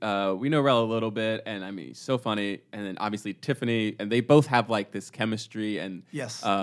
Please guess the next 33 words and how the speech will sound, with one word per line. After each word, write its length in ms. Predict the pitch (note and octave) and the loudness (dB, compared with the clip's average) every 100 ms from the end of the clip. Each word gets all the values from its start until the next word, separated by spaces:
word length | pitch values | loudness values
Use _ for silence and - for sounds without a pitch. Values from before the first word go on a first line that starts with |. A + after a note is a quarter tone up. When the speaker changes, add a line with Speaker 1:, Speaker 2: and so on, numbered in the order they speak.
| G2 | 0
Speaker 2:
they 20 | |
know 140 | F#2+ C3+ | -2 -4
each 160 | A#2+ | -8
other. 160 | A#2 A#2+ | -12 -12
They're 100 | B2+ | -4
good 20 | A#2 | 2
Speaker 1:
and 100 | A2+ | 4
they 80 | A2+ | 6
Speaker 2:
friends, 80 | A2+ | 6
Speaker 1:
have 280 | A2+ A2 G#2 | 4 4 4
Speaker 2:
too. 20 | A2 | 2
Speaker 1:
the 120 | A2+ | 0
ability 600 | G2+ A#2 A2+ A2+ A2 G#2+ | 2 4 6 6 6 4
to, 220 | G#2 G2+ G#2+ | 0 -4 4
right, 260 | B2 G2+ | 4 4
'cause 100 | A#2 | -2
they 140 | G#2+ G2+ | -4 0
work 240 | G#2 - | -2 -4
together 240 | B2 G#2 | -4 -2
on 60 | G2+ | 0
Speaker 2:
Mm-hmm. 60 | F#2+ | -2
Speaker 1:
the 40 | |
Carmichael 460 | - C3 B2+ A#2+ A#2+ | 0 2 2 0 -2
Show, 320 | - A#2 A#2 | 2 4 6
and 160 | F#2+ A2+ | 4 4
they 60 | |
have 140 | - - | 2 2
Speaker 2:
Mm-hmm. 20 | |
Speaker 1:
the 60 | A2 | 0
ability 400 | G#2 G#2+ G#2 G2 | 0 0 0 -4
to 160 | - | -8
kind 260 | F#2 - | -10 -10
of 80 | F2 | -10